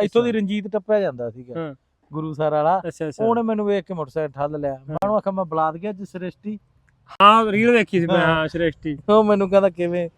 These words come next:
Speaker 2: ਹੂੰ।
Speaker 1: ਮੈਂ ਕਿਹਾ, "ਡੈਂਪੀ ਜਿੱਤੂ।" ਉਹ ਕਹਿੰਦਾ, "ਆਏ ਨਹੀਂ ਜਾਂ ਤਾਂ ਕੈਮਰੇ ਤੇ ਆ ਗਿਆ।"
Speaker 2: ਹਾਂ।
Speaker 1: ਮੈਂ ਕਿਹਾ, "ਯਾਰ ਆਖ ਦਿੰਦੇ ਆ ਆਪਾਂ ਨੂੰ ਕਿਹੜਾ ਝੇਪ
Speaker 2: ਕੋਈ
Speaker 1: ਆ।"
Speaker 2: ਹਾਂ।
Speaker 1: ਅਸੀਂ ਇੱਥੇ ਬਾਈ ਉੱਥੇ ਚ-, ਚਾਹ ਪੀਣ ਆਏ ਸੀਗੇ।
Speaker 2: ਅੱਛਾ।
Speaker 1: ਮੈਨੂੰ ਕਹਿੰਦਾ, "ਲੈ ਹੁਣ ਬੋਲ।" ਮੈਂ ਕਿਹਾ, "ਵੀ ਅੱਜ ਆ ਬਾਈ ਤਰੀਕ,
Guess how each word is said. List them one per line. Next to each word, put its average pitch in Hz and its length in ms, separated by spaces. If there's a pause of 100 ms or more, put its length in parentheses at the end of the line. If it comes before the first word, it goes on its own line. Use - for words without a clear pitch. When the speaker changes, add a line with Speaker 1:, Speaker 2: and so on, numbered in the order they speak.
Speaker 2:
ਹੂੰ। 156 220
Speaker 1:
ਮੈਂ 175 120
ਕਿਹਾ, 185 120
"ਡੈਂਪੀ 175 400
ਜਿੱਤੂ।" 175 260
ਉਹ 240 60
ਕਹਿੰਦਾ, 233 260
"ਆਏ 202 200
ਨਹੀਂ 170 160
ਜਾਂ 202 120
ਤਾਂ 208 80
ਕੈਮਰੇ 190 460
ਤੇ 147 140
ਆ 123 160
ਗਿਆ।" - 500
Speaker 2:
ਹਾਂ। 143 60 (180)
Speaker 1:
ਮੈਂ 220 100
ਕਿਹਾ, 208 120
"ਯਾਰ 190 140
ਆਖ 160 220
ਦਿੰਦੇ 185 300
ਆ 220 40
ਆਪਾਂ 208 220
ਨੂੰ 208 100
ਕਿਹੜਾ 220 160
ਝੇਪ 196 240
Speaker 2:
ਕੋਈ 165 100
Speaker 1:
ਆ।" 151 100
Speaker 2:
ਹਾਂ। 147 280 (360)
Speaker 1:
ਅਸੀਂ 226 180
ਇੱਥੇ 220 180 (580)
ਬਾਈ 202 340
ਉੱਥੇ 196 240
ਚ-, - 160 (200)
ਚਾਹ 196 220
ਪੀਣ 190 260
ਆਏ 139 160
ਸੀਗੇ। 156 380 (160)
Speaker 2:
ਅੱਛਾ। 135 280 (220)
Speaker 1:
ਮੈਨੂੰ 175 180
ਕਹਿੰਦਾ, 190 180
"ਲੈ 170 140
ਹੁਣ 151 200
ਬੋਲ।" 143 260
ਮੈਂ 165 200
ਕਿਹਾ, 190 140
"ਵੀ 208 160
ਅੱਜ 180 280
ਆ 226 80
ਬਾਈ 185 240
ਤਰੀਕ, 160 380